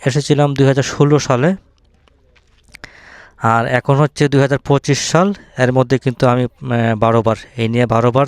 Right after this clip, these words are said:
থাইল্যান্ডে আমি আসছি। আহ, আমার এরকম একাধিক ভ্রমণ অনেক দেশেই আছে। কম্বোডিয়াতে আমি চারবার গিয়েছি, মালয়েশিয়াতে গিয়েছিলাম দুইবারের মতো, সিঙ্গাপুরে যে এবার আসলাম, আর, আহ, দুই হাজার আঠারো সালে একবার আসছিলাম, তার মানে সিঙ্গাপুরে দুইবার।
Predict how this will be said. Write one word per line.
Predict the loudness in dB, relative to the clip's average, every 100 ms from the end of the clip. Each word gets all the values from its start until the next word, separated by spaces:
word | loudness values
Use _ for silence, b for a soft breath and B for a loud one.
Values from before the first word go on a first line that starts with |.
| -2
থাইল্যান্ডে | -2 -2 0 -2
আমি | 0
আসছি। | -2 -4 -2 -4
আহ, | -4 _ -20 -20 -20 -20 -20 -20 -20 _ -2 0 0 -2 -2
আমার | 0 0 0
এরকম | -2 0 0 -2 -2
একাধিক | -2 -2 -2 -2
ভ্রমণ | 0 0 0 0
অনেক | -2 0
দেশেই | -2 2 2
আছে। | 2 0 -4 -2
কম্বোডিয়াতে | -2 0 0 0 0 -2
আমি | -2
চারবার | -2 0 -2 -2
গিয়েছি, | 0 -2 -2 -2
মালয়েশিয়াতে | 0 0 0 0 0 0
গিয়েছিলাম | 0 -2 -2 -4 0
দুইবারের | 2 2 2 0
মতো, | -2 0 0 0 -8 _ _ b b b b b b b b
সিঙ্গাপুরে | -12 -4 0 0 2 2 2 2
যে | 2 2 2 2 2
এবার | 2 0 0
আসলাম, | 0 -2 -2 -2
আর, | -4 -2 -2 0
আহ, | -4 -4 -2
দুই | 0
হাজার | 2 2
আঠারো | 0 0 -2
সালে | 0 0
একবার | 0 0
আসছিলাম, | -2 -2 -2 -2 -2 _ -8
তার | -4
মানে | -4 -6
সিঙ্গাপুরে | -6 -4 -2 0
দুইবার। | 0 2 2